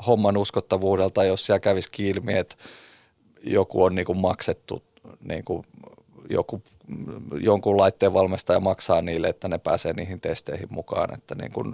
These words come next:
läpinäkyvyys, että ollaan niinku rehellisiä. Ja onhan se bloggaajille ja kaikille muillekin, niinku, että jos he jää tommosesta kiinni,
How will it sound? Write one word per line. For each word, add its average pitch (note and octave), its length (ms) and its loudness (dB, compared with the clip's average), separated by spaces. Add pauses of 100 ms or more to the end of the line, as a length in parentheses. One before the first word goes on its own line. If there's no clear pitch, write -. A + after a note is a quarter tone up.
(120)
läpinäkyvyys, D#3+ 800 0
että - 140 -4
ollaan D#3 160 0
niinku F3+ 160 -6
rehellisiä. F2+ 600 2 (360)
Ja A#2 80 0
onhan C3+ 180 2
se C#3+ 100 2
bloggaajille C#3+ 520 4
ja C#3 40 6
kaikille C#3 340 4
muillekin, C3+ 560 2
niinku, A2+ 200 2
että A2+ 180 4 (220)
jos C3 180 -2
he C3+ 80 6
jää B2 140 8
tommosesta C3+ 500 0
kiinni, F#2 680 -4